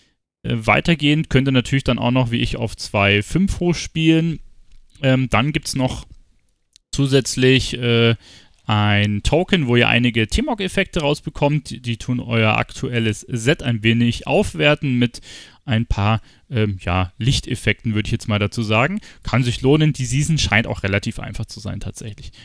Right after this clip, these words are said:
Genau, also das sind die zwei Sachen. Was ihr für ein Rating habt, seht ihr hier einmal in der Übersicht. Und, ähm, ja, am besten spielt ihr sowohl, ähm, euren Key einmal in verstärkt und einmal in tyrannisch. Für die Leute, die jetzt vielleicht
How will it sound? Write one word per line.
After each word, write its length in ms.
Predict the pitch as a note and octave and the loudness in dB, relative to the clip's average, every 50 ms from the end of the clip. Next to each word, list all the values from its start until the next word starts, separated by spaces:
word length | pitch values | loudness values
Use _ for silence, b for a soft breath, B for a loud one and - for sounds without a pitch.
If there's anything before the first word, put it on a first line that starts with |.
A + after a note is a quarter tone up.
| B B | B B
Genau, 220 | A2+ A2 F#2+ F#2 | -4 -2 -2 -2
also 200 | - - G#2 G#2+ | -2 -4 -4 -2
das 300 | G2 A#2+ C3 C3 - - | 2 4 2 2 2 -2
sind 220 | - C3 B2 B2+ B2 | -8 -4 -2 -2 -2
die 80 | A2+ | -2
zwei 180 | - - A2+ A2 | -2 0 0 0
Sachen. 320 | A#2+ D#3+ - - A3 G#3+ B B B B B B - | 2 0 0 0 -4 -6 B B B B B B -2
Was 220 | A2+ C#3 - - | -2 -2 -2 -2
ihr 120 | - C#3+ | -4 -4
für 120 | - - C3+ | -2 -2 0
ein 120 | B2 A2+ | 2 4
Rating 300 | A#2 B2 - - E3 D3 | 4 2 2 0 -2 0
habt, 260 | B2+ C3 - - - - | 0 0 0 -2 -8 -6
seht 480 | - B2+ A2+ A2 B2 C3 C3+ - - _ | -4 -4 0 2 2 2 2 0 -6 _
ihr 320 | - C3+ B2 A#2+ A2+ A2+ G#2+ | -6 -2 0 2 2 2 2
hier 480 | F#2+ - - - - B2 B2+ D3 D#3 | 0 -2 -4 -6 -4 -2 -2 -2 -2
einmal 320 | - E3 F3 G3 A3 G3+ C#3 | -4 -6 -6 -4 -4 -4 -4
in 80 | G#2+ | -4
der 140 | G#2 G2+ G2+ | -4 -4 -4
Übersicht. 520 | D3+ F#3+ A#3+ B3 A#3 B3+ C4 C4+ - - B B B B B B B B _ - | -4 -2 -2 -2 -2 -2 -4 -4 -6 -10 B B B B B B B B _ -2
Und, 720 | C#3+ D3 D3 D3+ D3+ D3 D3 D3+ D3+ D#3 D#3+ D#3+ - - | 2 4 6 6 6 6 6 4 4 2 0 -4 -4 -4
ähm, 220 | C#3+ C#3+ C#3+ D3 C#3+ | -4 -4 -2 0 2
ja, 220 | A#2 G2 F#2 F2+ b b b b - | 2 2 2 0 b b b b -6
am 140 | - C3+ A#2+ | -4 -4 0
besten 400 | - B2 C#3+ - - - - E3 | 2 2 2 2 0 -4 -6 -6
spielt 400 | - - - C3 C3+ C#3 - - | -6 -4 -2 0 0 0 0 -2
ihr 320 | - C3 C3+ C#3 C#3+ C#3 - - _ _ _ - _ _ - - - | -4 -2 0 0 0 -2 -4 -12 _ _ _ -20 _ _ -20 -16 -10
sowohl, 640 | C3 B2 B2 B2 A#2 B2 B2 B2+ C3+ C#3 C#3+ C#3 - - | -4 -2 -2 -2 0 2 2 4 6 6 4 4 0 0
ähm, 320 | B2 A#2+ A#2 A#2+ A#2+ A#2 - | -2 0 0 0 -2 -2 -2
euren 360 | - B2+ B2 A#2+ A#2 A#2+ A#2+ | -2 0 2 2 2 2 0
Key 360 | - - - C3 C3 C3 C3 - - - - - - | -2 -4 -4 -2 0 2 2 0 -2 -8 -16 -8 -2
einmal 320 | A#2 A2+ A2+ A#2 A2 A2 A#2 | 0 2 2 2 2 2 0
in 100 | A2 - | -2 -6
verstärkt 500 | - G#2 - - D3+ D#3 F3 - - - | -8 -8 -4 0 0 0 0 0 -4 -8
und 120 | A#2+ - | -10 -8
einmal 280 | - A2 G2+ G2+ G#2 - | -6 -6 -4 -4 -6 -6
in 120 | - A2 | -6 -8
tyrannisch. 420 | - - - - F2+ F#2+ G2 - - | -10 -10 -8 -8 -6 -6 -6 -8 -8
Für 100 | - G#2+ | -8 -6
die 100 | A2 G#2 | -2 0
Leute, 240 | A2 A2+ A2+ A#2+ A2+ | 2 2 2 2 2
die 80 | A#2+ | 2
jetzt 100 | A2+ - | 2 2
vielleicht 320 | - - A2+ A2+ A2+ - | 2 2 2 2 2 0